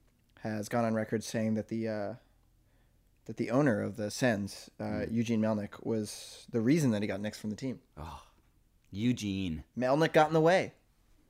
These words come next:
Speaker 2: Melnyk.
Speaker 1: Melnyk said, "Listen, Turris, you're a hot shot. You're a, you're a loose cannon. Give me your badge and gun. You're off the force."
Speaker 2: Mm.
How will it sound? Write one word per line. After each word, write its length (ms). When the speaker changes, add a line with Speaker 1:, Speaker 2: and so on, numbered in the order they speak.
Speaker 2:
Melnyk. 160
Speaker 1:
Melnyk 320
said, 260
"Listen, 380
Turris, 680
you're 180
a 60
hot 460
shot. 440
You're 240
a, 100
you're 180
a 60
loose 440
cannon. 640
Give 120
me 100
your 120
badge 380
and 120
gun. 380
You're 320
off 320
the 120
force." 680
Speaker 2:
Mm. 260